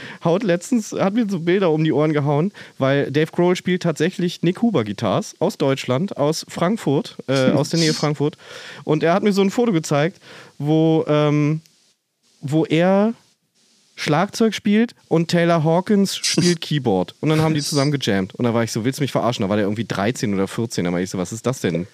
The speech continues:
Speaker 1: Geil.
Speaker 2: für ein Leben?“ <laughs> So. Und die sind halt auch total auf Du und sind immer Backstage. Also jetzt natürlich nicht mehr.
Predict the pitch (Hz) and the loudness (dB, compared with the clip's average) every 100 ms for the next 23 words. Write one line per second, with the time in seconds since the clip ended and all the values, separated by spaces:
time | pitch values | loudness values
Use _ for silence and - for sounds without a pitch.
0 | _ _ - - - - 98 98 98 95 | _ _ -18 -2 0 2 2 2 0 0
1 | 123 - - 285 - 202 - - - - | 0 0 2 0 2 -4 -2 -4 -4 -10
2 | - - 139 147 180 160 147 151 156 143 | -12 -4 -2 0 2 2 2 2 0 -2
3 | 143 147 139 165 160 127 139 135 127 139 | 0 2 0 0 2 2 0 0 0 0
4 | - 139 - 98 101 101 104 104 92 90 | -2 -2 -2 0 0 -2 -4 -2 -4 -2
5 | 113 | -4